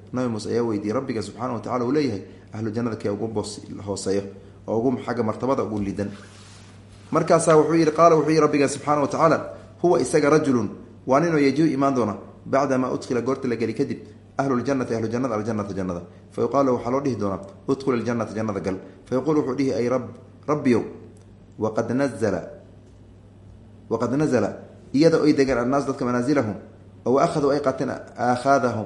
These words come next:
aakh-, aakhidatihim, aa-, Akhadaatihim, afwan. Waqad nazala, iyadoo ay degaan an-, manaasilahum, annaasu, dadka manaasilahum, guryahooda iyo boosaskoodii. Wa akhaduu, ay qaateen, aakhidaatihim, boosaskoodii ay qaateen.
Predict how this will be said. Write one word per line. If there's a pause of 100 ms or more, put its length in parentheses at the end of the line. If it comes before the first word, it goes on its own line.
(120)
aakh-,
aakhidatihim, (680)
aa-, (1500)
Akhadaatihim,
afwan. (960)
Waqad
nazala,
iyadoo
ay
degaan
an-,
manaasilahum,
annaasu,
dadka
manaasilahum,
guryahooda
iyo
boosaskoodii. (500)
Wa
akhaduu,
ay
qaateen, (420)
aakhidaatihim,
boosaskoodii
ay
qaateen.